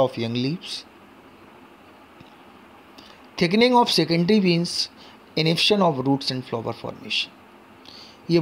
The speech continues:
बोरॉन में डिफिशियंसी के सिम्टम्स होते हैं। बोरॉन की डिफिशियंसी को कंट्रोल करने के लिए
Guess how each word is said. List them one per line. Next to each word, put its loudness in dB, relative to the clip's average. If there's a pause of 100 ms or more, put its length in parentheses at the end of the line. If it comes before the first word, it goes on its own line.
बोरॉन 2
में 0
डिफिशियंसी 0
के -4
सिम्टम्स -4
होते -6
हैं। -8 (880)
बोरॉन 4
की 2
डिफिशियंसी 2
को -6
कंट्रोल 2
करने -4
के -4
लिए -6